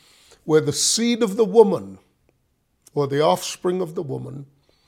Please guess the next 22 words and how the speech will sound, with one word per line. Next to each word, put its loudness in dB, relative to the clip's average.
would -2
wage, 2
w-, -6
would -6
wage -4
war 8
against -2
the -10
offspring -8
of -14
the -12
serpent, -6
and -4
the, -10
the -8
seed -4
of -6
the -4
woman 2
would -10
crush -2
his -8